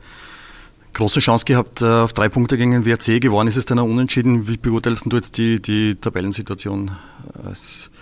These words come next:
ihr hättet den, den Rückstand auf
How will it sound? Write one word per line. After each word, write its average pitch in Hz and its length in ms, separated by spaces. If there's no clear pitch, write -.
ihr 110 100
hättet 110 380
den, 127 240
den 117 160
Rückstand 117 320
auf - 360